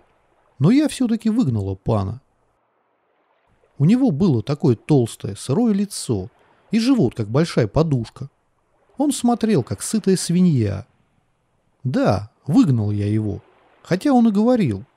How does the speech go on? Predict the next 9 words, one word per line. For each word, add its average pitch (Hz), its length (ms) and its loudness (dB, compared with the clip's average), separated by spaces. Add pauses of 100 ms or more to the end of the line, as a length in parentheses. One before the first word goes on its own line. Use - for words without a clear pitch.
что - 200 -4
продал 220 440 0
все - 220 -6
земли 113 380 0
свои, 113 460 -2 (520)
и 277 80 -2
дома, 123 580 2 (120)
и 202 80 -4
коней, 113 600 0